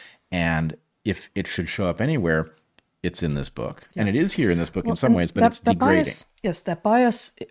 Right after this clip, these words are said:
Speaker 2: is strong and exists in this book in a, in a good way, but it is disappearing a little bit. And, and there's one notable exception, which I'm about to get to, which is,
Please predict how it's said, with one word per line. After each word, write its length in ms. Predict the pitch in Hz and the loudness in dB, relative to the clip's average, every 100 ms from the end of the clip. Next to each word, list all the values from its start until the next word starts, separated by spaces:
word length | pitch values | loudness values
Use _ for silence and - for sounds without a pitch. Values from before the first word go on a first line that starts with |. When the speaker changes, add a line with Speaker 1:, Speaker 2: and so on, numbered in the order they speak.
| _ | _
Speaker 2:
is 180 | - 165 | -2 0
strong 580 | - - 185 175 175 180 | 0 0 2 4 4 2
and 120 | 160 | 0
exists 400 | 156 143 151 - | -2 -2 -4 -4
in 80 | 147 | -4
this 140 | 139 - | -6 -8
book 240 | - 147 | -10 -10
in 80 | 143 | -10
a, 40 | |
in 180 | - 156 | -6 -6
a 80 | 143 | -4
good 180 | 147 147 | -6 -8
way, 320 | 135 104 - _ _ - | -10 -10 -14 _ _ 0
but 140 | 160 | 2
it 120 | 156 147 | 2 0
is 440 | 147 135 - _ - | -2 0 -4 _ -10
disappearing 540 | 165 160 160 196 185 | -6 -6 -4 -2 0
a 60 | 160 | 0
little 160 | 147 143 | -4 -6
bit. 220 | 143 - | -8 -6
And, 560 | 185 185 180 160 156 151 _ - _ - - | 0 2 4 2 0 -4 _ -20 _ -16 0
and 180 | 180 180 | 2 4
there's 160 | 170 | 2
one 160 | 165 156 | 0 -2
notable 300 | 151 139 135 | -2 -6 -10
exception, 420 | 135 131 - 139 | -8 -8 -10 -12
which 140 | 135 135 | -10 -12
I'm 80 | |
about 280 | 127 131 131 | -12 -12 -14
to 60 | - | -14
get 200 | - - | -16 -12
to, 240 | - 135 | -12 -14
which 240 | 135 127 135 | -16 -14 -14
is, 280 | 123 - | -8 -8